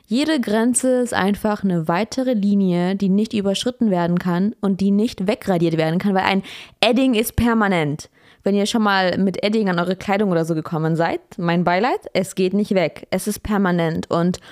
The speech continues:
ähm, wenn du eine Grenze setzt, ist auch wichtig, dass du dahinter stehst und dass du da wirklich auch keine Ausnahmen oder so machst,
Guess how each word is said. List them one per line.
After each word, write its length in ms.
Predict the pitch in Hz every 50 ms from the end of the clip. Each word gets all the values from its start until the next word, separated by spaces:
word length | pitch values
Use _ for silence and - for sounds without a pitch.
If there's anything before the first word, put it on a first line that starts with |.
| - - - - - - - _ _ _ _
ähm, 400 | 180 180 180 180 175 180 175 175 - -
wenn 220 | - 185 196 226
du 60 | 285 311
eine 160 | 285 240 202
Grenze 400 | 175 - 196 208 214 - 190 175
setzt, 360 | 175 185 233 - - - - _
ist 300 | - 226 269 - - -
auch 160 | 190 190 190 180
wichtig, 400 | 175 180 247 254 - - 196 -
dass 160 | - 180 -
du 60 | -
dahinter 400 | 180 170 180 208 214 196 180 170
stehst 760 | 165 - - - - 202 214 190 175 147 160 - - - - - - - - - - - _
und 240 | - 190 190 196 -
dass 220 | 185 185 185 -
du 80 | - 190
da 300 | 185 175 170 170 170 - -
wirklich 340 | 185 190 220 - 226 214
auch 140 | 196 190 180
keine 300 | - - 202 190 170 -
Ausnahmen 500 | 185 208 226 233 - 196 175 170 170 170
oder 220 | 160 165 165 160 156
so 80 | 160
machst, 480 | 165 170 175 254 320 - - - -